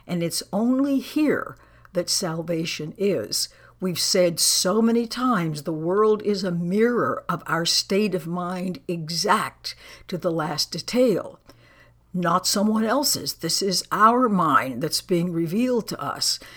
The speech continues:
So it shows us that we have both total responsibility, which we somehow feel like just shouldn't be,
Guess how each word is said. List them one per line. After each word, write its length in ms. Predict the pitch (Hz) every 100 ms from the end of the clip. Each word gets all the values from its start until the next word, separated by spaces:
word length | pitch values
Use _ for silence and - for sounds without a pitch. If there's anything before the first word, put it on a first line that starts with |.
| - -
So 200 | 214 208
it 120 | 208
shows 400 | - 247 285 240
us 100 | 226
that 160 | - -
we 140 | 196
have 400 | 180 196 185 170
both 340 | 185 180 175 - - -
total 540 | - - 202 214 254 269
responsibility, 1040 | 240 240 208 208 208 196 226 214 170 160
which 320 | 180 170 -
we 80 | 185
somehow 560 | 165 - 233 190 175 165
feel 340 | - 190 185
like 300 | 156 170 165 - 180
just 260 | - -
shouldn't 420 | - - 180 165 -
be, 360 | 185 151 175